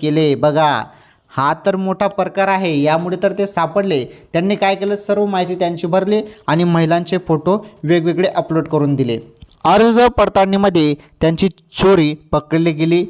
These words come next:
आता या सर्वांवर कारवाई होणार आहे. बघा,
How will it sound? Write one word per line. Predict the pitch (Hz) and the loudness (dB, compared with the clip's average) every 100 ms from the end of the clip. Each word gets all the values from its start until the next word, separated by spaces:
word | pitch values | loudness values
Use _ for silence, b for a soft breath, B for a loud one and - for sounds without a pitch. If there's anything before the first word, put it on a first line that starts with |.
| - | -4
आता | 135 165 | -2 2
या | 165 175 | 4 2
सर्वांवर | - 151 143 156 156 | 2 2 4 4 4
कारवाई | 160 _ 131 127 139 156 | 0 _ 0 4 4 2
होणार | 135 117 | -2 -10
आहे. | 107 - | -12 -14
बघा, | 113 123 | -10 -10